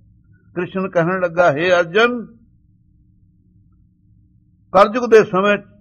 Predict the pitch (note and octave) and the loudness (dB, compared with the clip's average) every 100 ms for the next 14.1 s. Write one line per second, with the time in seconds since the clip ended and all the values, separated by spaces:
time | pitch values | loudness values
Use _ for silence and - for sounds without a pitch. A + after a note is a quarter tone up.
0 | _ C#3 D#3 D#3 F#3+ A3+ F#3 F3+ F3 E3+ | _ -10 -4 0 0 -2 -4 -4 -4 -6
1 | E3 D#3 D3 E3+ A#2+ D3 F#3+ F3+ F3 G#3+ | -4 2 2 0 -6 -8 -6 -2 -2 -2
2 | A#3 A#3 A3 G#3 F3+ G#3 G3+ G3 F#3 F#3+ | -4 -2 0 -2 -2 -2 0 0 -2 -6
3 | F#3 - F3+ E3+ E3+ E3 D#3+ E3+ E3 E3 | -6 0 0 0 -2 -2 -2 -4 -6 -6
4 | C#3+ - _ _ _ - A#3 A#3 A3 G3+ | -6 -10 _ _ _ 0 0 2 6 6
5 | G3+ D#3+ F3 F3+ F#3+ F#3 F#3 E3+ F3 F3 | 6 -2 -8 0 0 0 -6 -6 -4 -4
6 | F3 D#3 F#3 A3 F#3+ E3+ E3+ E3 E3 B2+ | -4 -2 -4 -4 -6 -2 -2 -2 -8 -4
7 | D#3+ E3 D#3 - D#3 E3 D3+ A2+ _ _ | 0 0 -2 -6 -10 -8 -10 -16 _ _
8 | _ _ - B2+ F#3 A3 G#3 E3+ - A#3 | _ _ -8 0 2 4 2 0 -8 -4
9 | A#3 A3+ G#3+ G#3+ G#3 G3+ G#3+ F3+ G3+ F3+ | 4 6 6 4 4 4 4 2 2 2
10 | D3 D3+ F#3 F3 G#3 G3 F#3 F3+ G3+ G3+ | 0 2 2 0 -6 0 2 2 2 2
11 | F#3+ B2+ D#3 F#3 G#3 G#3 D#3 - - _ | 2 -4 2 6 6 6 2 -10 -20 _
12 | _ _ _ _ - D#3 G3 G#3+ G3+ F#3+ | _ _ _ _ -12 -8 -2 2 4 2
13 | G3 G3+ F#3 C#3 F3+ D3 F3 E3+ D#3+ C3+ | -2 2 4 4 2 0 -2 -2 -4 -8
14 | F#2+ | -10